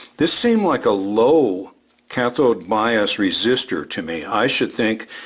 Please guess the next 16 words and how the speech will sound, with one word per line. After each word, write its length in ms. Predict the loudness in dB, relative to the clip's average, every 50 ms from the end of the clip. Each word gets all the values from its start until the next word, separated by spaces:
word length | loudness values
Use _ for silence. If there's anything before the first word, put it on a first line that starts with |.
| -18 -20 -20 -18 -6 -2
it 80 | 0
would 160 | 0 0 0 2
be 100 | 2 2
more 220 | 2 4 4 2
like 160 | 2 0 -2
three 220 | -2 -2 -2 -2 0
fifty 340 | 0 0 -2 0 -2 -2
or 60 | -4 -4
four 260 | -2 -2 0 0 2
hundred. 460 | 2 0 0 2 0 0 -2 -4 -8 -16 -20 -18 -18 -18 -18 -20 -18 -6
But 120 | -4 -4 0
look 260 | 2 0 2 2 0
at 100 | -2 -2
the 80 | -2
plate 320 | -4 0 2 2 2 2 0
current. 480 | -2 -2 0 0 0 -2 -6 -10 -16